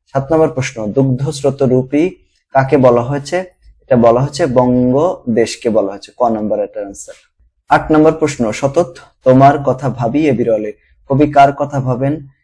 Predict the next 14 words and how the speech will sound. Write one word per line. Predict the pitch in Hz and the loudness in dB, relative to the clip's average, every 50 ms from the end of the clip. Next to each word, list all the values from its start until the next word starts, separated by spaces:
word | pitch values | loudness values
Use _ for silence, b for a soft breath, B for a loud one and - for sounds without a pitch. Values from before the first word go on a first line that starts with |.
| b b _ | b b _
এটা | 131 - - 139 | -8 -2 -2 0
হচ্ছে | 139 143 139 139 - - 156 - | 0 0 -4 -6 -8 -8 -6 -2
কপোতাক্ষ | - 127 - - 131 131 135 131 131 - - 143 | -2 -2 -2 -2 -4 -4 -4 -4 -4 -6 -4 -2
নদের | 127 120 117 120 123 120 | -2 -2 0 0 0 -2
কথা | 120 - 113 - 113 | -2 -6 -8 -8 -10
ভাবেন। | 101 107 110 95 104 104 101 - _ _ _ _ _ _ _ _ - | -12 -12 -12 -12 -12 -12 -12 -14 _ _ _ _ _ _ _ _ 0
নয় | 135 139 143 | 2 2 4
নম্বর | 151 151 151 165 160 | 4 4 2 2 0
প্রশ্ন, | - 131 131 - - 110 104 101 101 - - - - - _ _ | -2 -6 -8 -6 -6 -6 -6 -6 -6 -8 -10 -12 -14 -16 _ _
বাংলা | 113 123 131 139 143 143 147 147 | 2 4 4 6 6 4 2 2
কাব্যের | 147 - 143 123 - 120 135 - - 139 | 2 2 2 2 2 2 2 2 2 2
অমিত্রাক্ষর | 123 120 123 127 131 - - - 147 147 - - _ - 165 160 156 | 0 0 0 0 -2 -4 -6 -8 -8 -8 -8 -12 _ -8 -6 -6 -6
ছন্দের | - - - 127 123 123 113 127 127 127 - - - 123 - | -8 -6 -2 0 0 2 2 2 0 -2 -4 -8 -14 -8 -2
প্রবর্তককে? | - 131 127 139 139 139 139 - 143 139 - - 156 160 190 202 | 2 4 6 6 6 6 4 0 -6 -6 -6 -6 -4 -4 -4 -6